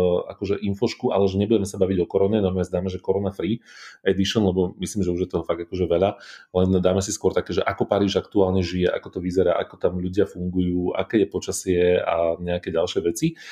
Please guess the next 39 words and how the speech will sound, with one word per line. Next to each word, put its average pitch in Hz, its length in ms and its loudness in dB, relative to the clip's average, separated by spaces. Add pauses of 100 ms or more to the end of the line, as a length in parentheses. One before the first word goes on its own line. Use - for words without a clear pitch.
(160)
Povieme 113 300 2
si - 80 -2
ten 110 80 2
Erikin 101 400 2
príbeh, 92 480 0
budeme 98 260 0
možno 98 220 0
trošku 92 320 -6
viacej 90 240 2
do 87 100 0
hĺbky 90 400 0
sa 90 220 0
rozprávať 87 400 0
o 80 80 0
tom, 87 220 -4
že 82 180 -10
čo - 160 -2
bola 90 260 0
vlastne 82 300 -2
tá 87 80 -6
motivácia 101 480 0
za 87 160 2
tým, 85 160 -14
aká - 160 -14
bola 82 240 -8
tá 87 80 2
adaptácia 95 720 0 (320)
a - 120 -16
podobne. 123 360 2
A - 100 -2
teda 98 220 0
tá 95 80 -8
dôležitá 104 420 -2
informácia, 98 600 0
že 92 100 -4
tento 98 220 -12
podcast 95 400 -4
je 80 160 -4
nahrávaný 117 720 0